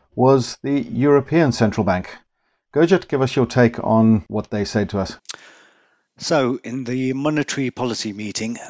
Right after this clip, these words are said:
Speaker 2: the European Central Bank took the decision to increase interest rates by three quarters of a percent,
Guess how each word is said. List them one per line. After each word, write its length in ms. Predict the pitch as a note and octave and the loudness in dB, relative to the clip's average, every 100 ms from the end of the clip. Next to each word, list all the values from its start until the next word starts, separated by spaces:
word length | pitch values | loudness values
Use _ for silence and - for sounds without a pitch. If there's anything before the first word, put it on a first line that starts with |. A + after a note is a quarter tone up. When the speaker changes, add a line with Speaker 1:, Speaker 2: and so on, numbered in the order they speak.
| - | -14
Speaker 2:
the 100 | A2 | -10
European 560 | G#2 A#2+ B2 - A2 G2+ | -6 -4 -4 -4 -6 -6
Central 320 | B2+ A#2 G#2+ | -6 -6 -8
Bank 400 | F#2+ G#2 G2+ - - | -8 -8 -8 -14 -12
took 180 | D3+ A#2 | -12 -10
the 120 | G#2+ | -12
decision 640 | F#2+ G#2 - G2 F#2+ G2 - - | -8 -6 -6 -8 -12 -12 -16 -16
to 400 | - G#2+ G2 G2 - | -14 -12 -10 -12 -12
increase 400 | A#2 G#2 A2 - | -14 -8 -8 -8
interest 340 | G2 F#2+ F#2+ - | -10 -10 -10 -8
rates 320 | G2+ G2+ - | -8 -8 -8
by 300 | - F#2+ F2+ | -6 -6 -8
three 340 | F2+ - A2+ | -10 -10 -10
quarters 460 | - A2 G#2 G2+ F2+ | -8 -10 -10 -12 -14
of 280 | - A2 F#2 | -16 -14 -12
a 220 | G#2+ F#2 | -10 -10
percent, 540 | - - - F#2 E2+ | -8 -6 -6 -8 -6